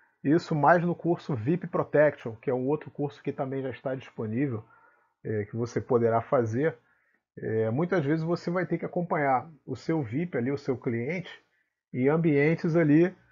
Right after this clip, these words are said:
é, mais requintados. Então você tem que saber normas de etiqueta, como se vestir,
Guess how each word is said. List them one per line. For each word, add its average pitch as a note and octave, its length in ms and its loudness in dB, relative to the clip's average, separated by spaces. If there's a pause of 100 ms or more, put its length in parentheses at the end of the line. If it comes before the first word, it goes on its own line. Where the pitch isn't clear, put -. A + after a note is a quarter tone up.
(340)
é, B2 380 6
mais C3 340 4
requintados. D3+ 680 2
Então A#2+ 180 -4
você D3 300 0
tem E3 320 -2
que G3 100 -10
saber D3+ 600 0
normas C3 440 -2
de A#2+ 220 -6 (380)
etiqueta, C#3+ 760 0
como E3 380 0
se D#3+ 180 -2
vestir, C3 640 -2